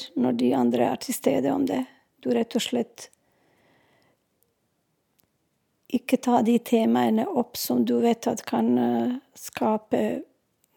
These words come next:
noe ubehag og problemer. Det er sikkert ikke noe behagelig for Høyre, for de andre også, at sånn er skjedd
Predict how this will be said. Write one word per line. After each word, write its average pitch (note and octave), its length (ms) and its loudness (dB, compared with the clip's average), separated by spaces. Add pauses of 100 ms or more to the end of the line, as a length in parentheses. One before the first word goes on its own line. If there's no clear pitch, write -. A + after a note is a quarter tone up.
(260)
noe A3 260 4
ubehag A3 600 0 (800)
og G3 160 -8
problemer. A3 580 -2 (840)
Det B3 140 0
er A#3 100 4
sikkert B3 340 2
ikke B3 200 4
noe A#3 180 4
behagelig A3+ 560 2
for A#3 100 -2
Høyre, A3+ 320 0
for B3 120 -6
de A#3+ 140 0
andre A3+ 380 0
også, B3 320 -4
at - 220 -10 (1040)
sånn A#3 240 4
er A3 80 0
skjedd A#3+ 320 0